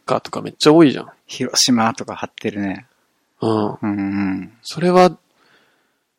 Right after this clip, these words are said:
Speaker 1: だいぶアピってるやろ。
Speaker 2: あー。
Speaker 1: でもそのアピールは別に悪くないじゃん。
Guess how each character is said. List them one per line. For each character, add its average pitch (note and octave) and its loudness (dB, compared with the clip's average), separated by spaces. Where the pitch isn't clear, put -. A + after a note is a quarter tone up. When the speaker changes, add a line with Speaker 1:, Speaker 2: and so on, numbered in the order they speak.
Speaker 1:
だ D3 4
い F3 6
ぶ D#3+ 6
ア D#3+ 6
ピ E3+ -10
っ - -18
て - -6
る - -12
や - -12
ろ。 - -14
Speaker 2:
あ A2+ 6
ー。 - 6
Speaker 1:
で A3+ 12
も A#3 8
そ A3+ 10
の A3 12
ア G#3 8
ピ C4+ 8
ー - 8
ル C#3+ 6
は A#2+ 4
別 C3 0
に C#3+ -2
悪 D3+ 6
く - -6
な B2 0
い A#2+ -6
じ G#2 -10
ゃ - -10
ん。 - -14